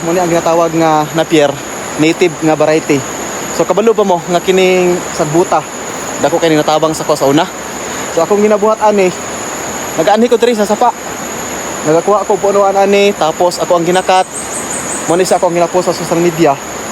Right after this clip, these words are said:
Kay para makabaligya ako, makahalin ko. So, kaloy pod sa Ginoo,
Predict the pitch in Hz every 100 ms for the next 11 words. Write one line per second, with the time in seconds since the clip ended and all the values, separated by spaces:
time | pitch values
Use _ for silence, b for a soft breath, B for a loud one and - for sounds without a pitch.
0 | - - - - - - - - 160 170
1 | 170 170 170 170 - - 139 151 156 160
2 | 156 151 180 165 - 131 147 156 160 180
3 | - - - - - 190 185 180 185 233
4 | 240 214 214 220 202